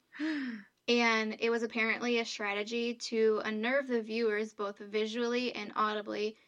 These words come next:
Speaker 2: to create an uneasy atmosphere.
Speaker 1: Oh
Speaker 2: So they,
Speaker 1: my
Speaker 2: like, really
Speaker 1: God.
Speaker 2: wanted to, like,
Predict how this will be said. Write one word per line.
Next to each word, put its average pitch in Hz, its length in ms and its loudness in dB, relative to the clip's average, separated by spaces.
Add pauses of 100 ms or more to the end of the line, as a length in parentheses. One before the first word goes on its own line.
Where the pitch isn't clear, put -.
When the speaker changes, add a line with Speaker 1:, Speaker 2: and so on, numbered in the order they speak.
(140)
Speaker 2:
to 226 260 2
create 208 440 2
an 214 140 -4
uneasy 208 500 0
atmosphere. 254 760 0 (440)
Speaker 1:
Oh 214 40 -2
Speaker 2:
So 226 120 4
they, 226 140 4
Speaker 1:
my 226 80 2
Speaker 2:
like, 208 140 0 (200)
really 208 300 4
Speaker 1:
God. 202 80 0
Speaker 2:
wanted 208 340 -2
to, 226 100 -4
like, 196 240 -2